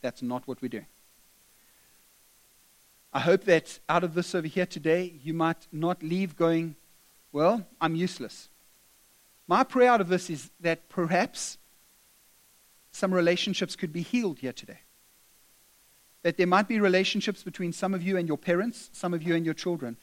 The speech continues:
that could be healed. That we can pray and trust God to bring healing in those relationships.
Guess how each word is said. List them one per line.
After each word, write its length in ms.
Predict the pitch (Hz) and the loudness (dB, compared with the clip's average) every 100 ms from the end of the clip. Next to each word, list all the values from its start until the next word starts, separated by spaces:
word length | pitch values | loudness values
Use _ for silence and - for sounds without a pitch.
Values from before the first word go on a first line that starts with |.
| - _ | -20 _
that 160 | 147 - | -6 -4
could 160 | 180 | -6
be 100 | 156 | -6
healed. 300 | 160 208 135 - _ _ _ _ _ _ _ _ | -4 -2 -4 -8 _ _ _ _ _ _ _ _
That 100 | 170 | -2
we 100 | 196 | 0
can 140 | 254 262 | 0 -2
pray 240 | 247 226 | 2 2
and 100 | 196 | 0
trust 280 | - 226 180 | -4 -8 0
God 180 | 202 185 | 0 0
to 80 | |
bring 220 | 165 175 165 | -2 -4 -2
healing 320 | 196 196 175 | -4 -2 -2
in 80 | 160 | 0
those 260 | 160 165 | -2 -2
relationships. 720 | 156 131 123 123 - - - | -4 -4 -4 -10 -14 -16 -20